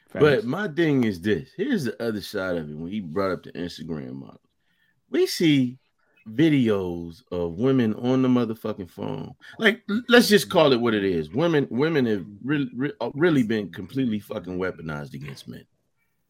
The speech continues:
Speaker 2: Let's just call it what it is. We see it in the media every fucking day. You know, motherfuckers getting money, taking women. This cat standing back with the camera, she like, "Oh my God, he following me. He got a gun." He like, "Bitch, don't be telling him that shit. I ain't following you.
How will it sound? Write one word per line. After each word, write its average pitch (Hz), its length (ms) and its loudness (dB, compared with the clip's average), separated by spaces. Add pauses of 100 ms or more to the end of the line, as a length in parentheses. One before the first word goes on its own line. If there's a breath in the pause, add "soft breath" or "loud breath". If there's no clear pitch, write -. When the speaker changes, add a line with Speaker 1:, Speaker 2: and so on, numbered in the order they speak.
(140)
Speaker 2:
Let's 107 180 -4
just - 320 -4
call 117 240 0
it 113 60 0
what 120 120 -2
it 120 80 -4
is. 110 60 -2
We 104 140 -2
see 135 220 -4
it 107 80 -2
in 98 100 -4
the 92 40 -6
media 95 400 -4
every 110 300 -4
fucking - 480 -10
day. - 280 -8 (440)
You 101 120 -2
know, 98 320 2 (180)
motherfuckers 107 480 -2
getting 107 220 -2
money, 110 220 0
taking 107 440 -2 (240 loud breath)
women. 107 300 -2 (520 soft breath)
This 185 160 4
cat 202 300 8
standing 202 400 6
back 170 240 6
with 151 80 -2
the 143 80 -4
camera, 160 400 2
she 143 180 -4
like, 175 240 4
"Oh 392 140 6
my 381 120 6
God, 415 340 8
he 339 80 2
following 381 600 6
me. 277 160 -2 (160 loud breath)
He 427 160 8
got 392 200 4
a 330 60 2
gun." 359 280 4
He 226 60 -2
like, 247 180 0
"Bitch, 403 180 4
don't 427 220 2
be 370 80 6
telling 330 300 0
him 311 120 -2
that 302 220 2
shit. 349 160 -2
I 392 140 2
ain't 339 160 -2
following 320 260 2
you. - 240 0